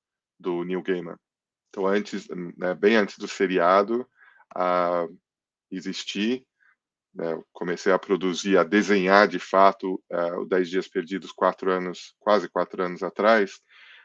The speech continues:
mas eu tinha gostado do livro, e uma das coisas que eu achei interessante é de como ele, ele tra-, né, ele, ele traz os deuses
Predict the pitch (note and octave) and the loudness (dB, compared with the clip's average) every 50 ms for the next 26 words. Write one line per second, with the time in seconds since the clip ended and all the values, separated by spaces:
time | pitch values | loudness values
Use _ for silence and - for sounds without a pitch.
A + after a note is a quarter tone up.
0 | _ _ - A2 A2 A2+ A#2+ - - C#3 C3+ A#2 C3+ C3 - - C3 A#2+ A2+ A#2 | _ _ 2 2 4 4 2 2 2 2 4 4 4 2 4 2 2 2 2 2
1 | A2+ G#2+ B2+ A2+ A2 A2 G#2 F2 F#2 F#2+ G2 G2+ G#2+ A2+ G#2+ A#2 A2+ - - B2 | -2 -2 -2 2 2 2 2 2 2 2 2 4 4 4 4 4 2 2 2 0
2 | A#2 A2+ - - A2 G#2+ G2 - - G#2 G2+ - G#2 G2 G2 F2 - - G#2 G#2+ | 0 0 0 2 2 2 2 2 -4 -6 -4 -2 2 2 2 0 0 -4 -4 -2
3 | A#2 A#2 A2 - A#2 A2+ G#2 G2+ A2+ - A#2+ A2 A2+ A#2 A#2 A2+ A2+ A#2 A2 - | -2 -4 -2 0 0 0 0 -2 -4 -4 -2 0 2 2 4 4 2 0 -2 -2
4 | - A#2 G#2+ A2 A2+ A2+ _ A#2+ A2 A2 A2 G#2+ - _ _ _ G#2+ G2+ G#2 G2+ | -4 -2 -2 -2 -2 -4 _ 6 6 6 6 6 2 _ _ _ -4 -2 0 0
5 | F2+ F#2 F#2+ - - F#2 F#2 G2+ - _ - A2 A2+ A#2 A#2+ A#2+ A2 G#2 G#2+ F#2+ | 0 -2 -4 -4 -4 -4 -4 -4 -8 _ 4 6 6 8 8 6 2 0 -4 -6
6 | F2+ E2+ E2 G#2+ A2 B2 C3+ C#3+ C#3 - D#3 D#3+ E3+ F3 | -8 -4 0 4 6 6 6 4 2 -4 -8 -10 -10 -12